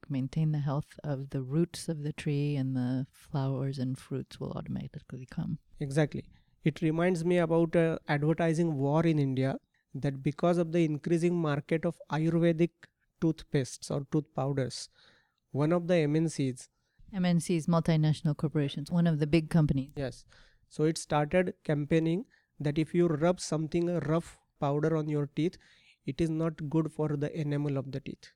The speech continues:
Speaker 2: It's a truth. But Ayurveda has said, "Clean your gums with these tests and not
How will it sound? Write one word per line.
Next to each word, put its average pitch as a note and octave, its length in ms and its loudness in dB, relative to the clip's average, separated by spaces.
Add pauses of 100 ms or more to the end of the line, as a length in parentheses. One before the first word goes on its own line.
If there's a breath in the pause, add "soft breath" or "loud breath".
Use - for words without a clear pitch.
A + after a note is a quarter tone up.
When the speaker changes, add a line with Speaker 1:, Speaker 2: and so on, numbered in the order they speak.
(160)
Speaker 2:
It's - 200 -4
a D#3+ 60 -2
truth. - 400 -2 (200)
But C#3+ 200 -8
Ayurveda C#3+ 420 2
has D#3 180 0
said, D#3 360 0
"Clean E3+ 280 0
your E3 200 0
gums E3 560 -2
with C#3+ 220 -2
these C#3+ 240 -2
tests - 520 -10 (280)
and C#3+ 220 -2
not D#3 160 -2